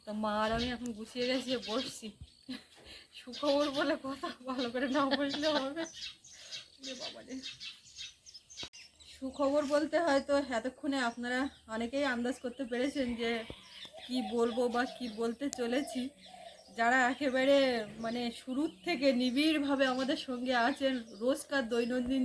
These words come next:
জীবনযাপন, চলাফেরা, কোথায় কি হচ্ছে না হচ্ছে সব কিছু জানেন, তারা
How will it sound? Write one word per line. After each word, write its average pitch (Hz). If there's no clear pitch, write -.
জীবনযাপন, 247
চলাফেরা, 262
কোথায় 294
কি 277
হচ্ছে 240
না 247
হচ্ছে 277
সব 269
কিছু 330
জানেন, 247
তারা 247